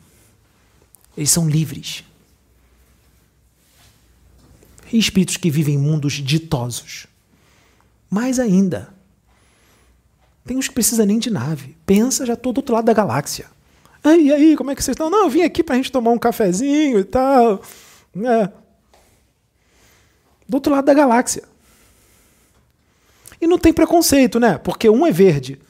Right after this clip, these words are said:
Lá do outro da galáxia, outro irmãozinho de outro planeta, é azul. É, é,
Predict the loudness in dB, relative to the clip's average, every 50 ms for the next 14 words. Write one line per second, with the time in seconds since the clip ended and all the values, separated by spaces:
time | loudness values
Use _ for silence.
0 | _ _ 0 0 2 2 0 0 0 0 0 2 2 2 2 2 0 -4 -8 -6
1 | -4 -4 -2 -2 -2 -2 -4 -4 -6 -8 -6 -6 -4 -2 0 0 0 0 -2 -4
2 | -4 0 0 2 2 4 4 4 4 2 0 -4 -12 _ _ _ _ _ _ -14
3 | -10 -10 -8 -6 -4 -4 -2 -2 -2 -2 -2 -2 -2 -2 -2 -4 -4 -6